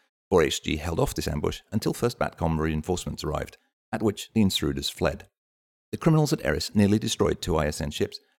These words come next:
by booby-trapping the station before fleeing relentless pursuit. First Batcom security sweeps detained a number of suspects. Confidential sources at the Admiralty say that the senior partners of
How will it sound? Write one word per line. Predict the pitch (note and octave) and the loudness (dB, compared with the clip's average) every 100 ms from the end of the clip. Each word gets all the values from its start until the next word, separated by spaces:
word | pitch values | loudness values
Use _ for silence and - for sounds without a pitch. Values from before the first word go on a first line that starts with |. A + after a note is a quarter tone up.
| - | 0
by | G#2 | 2
booby-trapping | G2 C3+ A2+ F2 F2 E2 | 2 -2 -2 -2 -2 -2
the | |
station | D#2+ F#2 F2 D#2 - | -2 -4 -4 -6 -8
before | F#2 - - | -8 -2 -2
fleeing | - F2 G2 | 0 0 0
relentless | A2 D#2 D2 - | 0 -2 -6 -12
pursuit. | - - F#2 D#2+ - _ _ _ _ - | -12 -6 -6 -6 -12 _ _ _ _ 0
First | - | 0
Batcom | - D3 - G#2 | 0 -2 0 0
security | G#2 - E2 - | 0 0 0 0
sweeps | - E2+ - - | 0 0 -2 -12
detained | - A2 F2+ | -2 2 2
a | F2+ | 2
number | F#2 D2+ | 2 2
of | C#2+ | -2
suspects. | D2+ - - - - - _ _ _ _ | -2 -4 -8 -12 -18 -20 _ _ _ _
Confidential | - B3 - - - | 4 6 4 0 0
sources | - - F#2+ | 2 2 2
at | F#2+ | 0
the | - | 0
Admiralty | D#2 - G#2+ F#2+ F#2+ _ _ | -2 2 2 2 -2 _ _
say | - F3+ | 2 2
that | F3+ | 0
the | F#3 | -4
senior | - A3 B3 | 2 4 6
partners | - F#2+ - - | 4 2 0 -2
of | F#2+ | -2